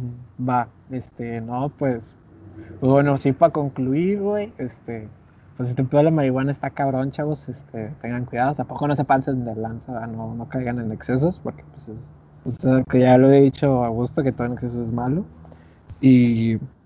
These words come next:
y, pues, este, si están seguros de que quieren, que no, o sea, nosotros no, es que, se, o sea, no, ingas, güey, pero si ustedes quieren, pues, es su propio riesgo, güey, este, pero,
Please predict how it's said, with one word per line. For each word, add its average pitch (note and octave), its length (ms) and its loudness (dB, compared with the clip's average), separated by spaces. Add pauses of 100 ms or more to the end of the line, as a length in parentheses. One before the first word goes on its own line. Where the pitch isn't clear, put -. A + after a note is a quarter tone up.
(320)
y, C3+ 200 8
pues, - 840 -2
este, B2+ 460 4
si B2+ 100 0
están C3+ 260 2
seguros F#3 600 10
de E3+ 100 -2
que C#3+ 140 -6
quieren, C3+ 360 -6
que C3+ 120 -12
no, A#2+ 840 -12 (220)
o C3 60 -6
sea, C#3 140 0
nosotros D3 380 0
no, F3 440 0 (240)
es D#3 180 0
que, E3 240 6 (180)
se, D3+ 280 -4 (120)
o E3 120 -4
sea, D3+ 120 4
no, D3 500 4 (140)
ingas, C#3+ 560 -2
güey, G2+ 180 -8 (200)
pero C3 540 6 (480)
si - 140 -2
ustedes D#3 360 6
quieren, F#3 260 4
pues, E3+ 140 0
es C#3+ 120 2
su C#3+ 120 -4
propio C#3+ 300 -4
riesgo, G3+ 420 -2
güey, C4+ 240 -6 (360)
este, - 320 -18 (520)
pero, A2+ 260 -6